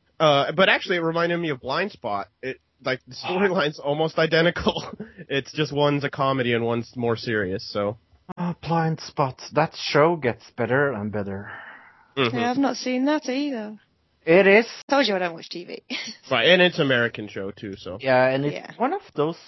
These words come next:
Speaker 2: American T V shows that caught me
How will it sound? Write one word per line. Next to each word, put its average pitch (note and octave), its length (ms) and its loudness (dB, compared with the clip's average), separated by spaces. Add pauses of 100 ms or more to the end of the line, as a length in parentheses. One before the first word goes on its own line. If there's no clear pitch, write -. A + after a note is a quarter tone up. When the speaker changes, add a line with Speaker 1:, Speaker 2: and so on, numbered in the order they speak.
(160)
Speaker 2:
American C3+ 580 -2
T B2+ 140 -6
V C#3+ 100 -2
shows D#3 320 0 (240)
that A#2 320 -2 (840)
caught C3 320 0
me A#2+ 340 -2